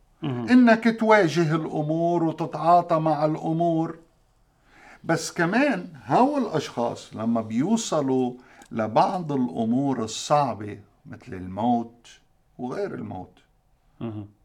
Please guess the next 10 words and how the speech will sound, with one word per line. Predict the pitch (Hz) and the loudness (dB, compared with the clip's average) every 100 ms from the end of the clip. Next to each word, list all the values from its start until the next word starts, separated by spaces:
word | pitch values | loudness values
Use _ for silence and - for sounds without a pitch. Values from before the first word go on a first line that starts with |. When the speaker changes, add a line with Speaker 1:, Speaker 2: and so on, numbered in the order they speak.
| _ | _
Speaker 2:
بيخافوا. | 117 - 104 - - _ _ _ | -10 -4 -6 -6 -20 _ _ _
Speaker 1:
صح. | - 117 - _ _ - | -12 -12 -12 _ _ -4
Speaker 2:
بيخافوا. | 123 107 - - - _ _ _ - - - - | -4 -4 -14 -18 -20 _ _ _ -20 -20 -20 -4
بينما | 226 269 175 147 | 2 2 4 2
الإنسان | 151 139 - 202 | 2 -4 -2 -2
المؤمن | 214 135 196 - 113 95 - _ _ _ - | -2 -2 -4 -6 -8 -10 -14 _ _ _ -8
المسألة، | 127 196 226 - 147 117 113 131 - _ _ _ _ _ _ - | -6 -4 -6 -6 -4 -2 -4 -8 -14 _ _ _ _ _ _ -12
آه، | 120 113 107 107 110 - - _ | -8 -8 -8 -14 -16 -20 -20 _
مسألة | 131 175 - - 147 151 | -10 -8 -8 -10 -8 -6
مبدئية. | 160 143 139 185 185 110 90 - | -6 -6 -6 -6 -6 -8 -12 -20